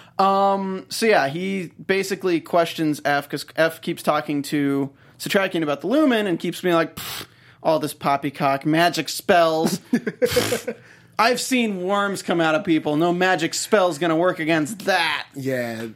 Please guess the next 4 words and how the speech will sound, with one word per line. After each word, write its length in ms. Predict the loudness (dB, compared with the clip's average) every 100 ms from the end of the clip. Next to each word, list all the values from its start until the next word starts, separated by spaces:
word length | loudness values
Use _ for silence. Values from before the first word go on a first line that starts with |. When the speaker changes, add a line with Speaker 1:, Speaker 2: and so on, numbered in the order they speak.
| -12
Speaker 2:
like, 420 | -6 -2 -2 -6 _ -20 -20 _ _ _ _ _ _
it's 160 | -2 -2
almost 440 | 0 0 0 0
like 480 | 0 0 2 -2 -8